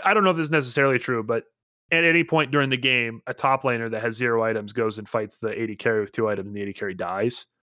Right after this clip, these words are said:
I feel like they're pushing that further back.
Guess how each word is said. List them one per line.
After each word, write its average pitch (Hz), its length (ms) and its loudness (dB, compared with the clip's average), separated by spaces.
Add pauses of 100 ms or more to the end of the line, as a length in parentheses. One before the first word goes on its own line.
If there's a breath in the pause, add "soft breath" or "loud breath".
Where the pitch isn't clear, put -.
(300)
I 113 80 -2
feel 123 300 0
like 117 200 2
they're 110 120 2
pushing 120 420 -2
that 110 220 2 (120)
further 113 720 0
back. - 540 -2